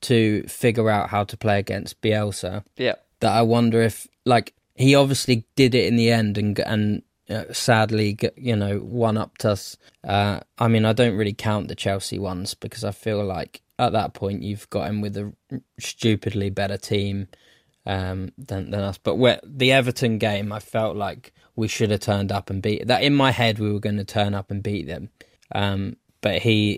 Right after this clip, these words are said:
Speaker 1: he, he got it right that day. Um, and yeah, I, I feel like he, he won't have, he's never played Marsch, and I, I don't feel like he's gonna quite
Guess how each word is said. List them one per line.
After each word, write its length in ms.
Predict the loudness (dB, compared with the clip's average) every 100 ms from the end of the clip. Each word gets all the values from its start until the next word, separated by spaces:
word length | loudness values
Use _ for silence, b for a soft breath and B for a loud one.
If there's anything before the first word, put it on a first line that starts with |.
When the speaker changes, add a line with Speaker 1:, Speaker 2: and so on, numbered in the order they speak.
| -6
Speaker 1:
he, 400 | -2 2 2 0 -10 -20 _ _
he 160 | -2 0
got 200 | 4 4
it 60 | 4
right 320 | 2 2 2
that 240 | -2 -4
day. 280 | -4 -4 -4 -10 b -2
Um, 680 | 2 4 2 2 0 -4 -10 _ _ _ _ _
and 500 | 0 2 0 -2 -4 -12 _ _
yeah, 360 | 2 6 6 2 -2 _ -4
I, 140 | -2 -2
I 220 | 0 2 2
feel 460 | -2 2 4 6
like 260 | 6 4 2
he, 180 | 0 -2
he 240 | 0 4 4
won't 680 | 6 6 6 0 -6 -14 -16 _ _
have, 320 | -4 -2 -2 _
he's 280 | -4 0 2
never 280 | 4 4 0
played 460 | -2 2 2 2
Marsch, 480 | -2 -4 -6 -10 -14 -20 _ -6
and 120 | -2
I, 160 | 0 0
I 140 | 0 0
don't 240 | 0 -2
feel 220 | -2 0
like 200 | 0 -2 -2
he's 180 | -4
gonna 480 | -2 -2 0 -2 -4 -8 _ -6
quite 380 | 2 4 4